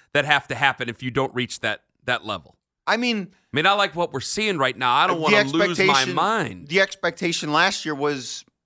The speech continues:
Speaker 2: maybe not get out of the first round, but it certainly wasn't get smoked in five games.
Speaker 1: No, it certainly wasn't.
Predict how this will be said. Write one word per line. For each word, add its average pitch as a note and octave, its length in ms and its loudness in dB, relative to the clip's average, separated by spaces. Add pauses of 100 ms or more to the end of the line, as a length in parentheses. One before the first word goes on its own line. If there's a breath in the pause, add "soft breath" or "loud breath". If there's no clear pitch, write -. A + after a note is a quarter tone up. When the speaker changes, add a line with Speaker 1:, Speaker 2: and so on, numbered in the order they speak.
(180)
Speaker 2:
maybe A#3 280 0
not C#3+ 280 0
get D3+ 160 -2
out D#3+ 200 4
of D#3+ 100 -6
the C#3 80 -6
first C3 280 -4
round, C3+ 200 0
but C3+ 80 -2
it A#2 80 -10
certainly D3 340 -4
wasn't C3+ 360 -2
get A#2+ 160 -10
smoked - 360 -4
in A#2+ 120 -4
five G2+ 240 -4
games. G3+ 320 -4
Speaker 1:
No, C3 320 -2
it D#3+ 100 -16
certainly C3 340 -8
wasn't. B2 340 -10